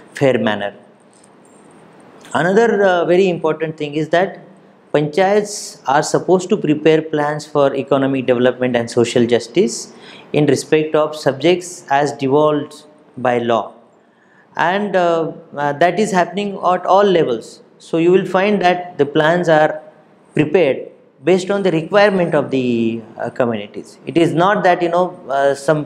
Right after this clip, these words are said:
government administrator will come and say that, "Okay, this is the development plan."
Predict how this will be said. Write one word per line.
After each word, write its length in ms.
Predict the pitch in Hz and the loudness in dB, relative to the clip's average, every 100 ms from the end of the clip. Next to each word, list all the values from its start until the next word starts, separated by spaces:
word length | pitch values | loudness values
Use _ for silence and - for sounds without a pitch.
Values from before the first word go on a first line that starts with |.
| 135 | -2
government 500 | 135 147 151 151 147 135 | 0 0 -2 -8 -4 -6
administrator 640 | 131 139 135 135 123 139 123 | -4 -6 -2 -2 0 0 0
will 120 | 127 - | -2 0
come 140 | 131 127 | -2 0
and 120 | 123 131 | -2 -2
say 100 | 123 | 0
that, 180 | 123 127 | 0 0
"Okay, 140 | 120 127 | -4 -2
this 160 | 123 127 127 | -2 0 0
is 80 | 120 | 0
the 60 | 117 | 0
development 440 | 117 113 113 110 110 | 0 -2 -4 -10 -4
plan." 160 | 107 | -4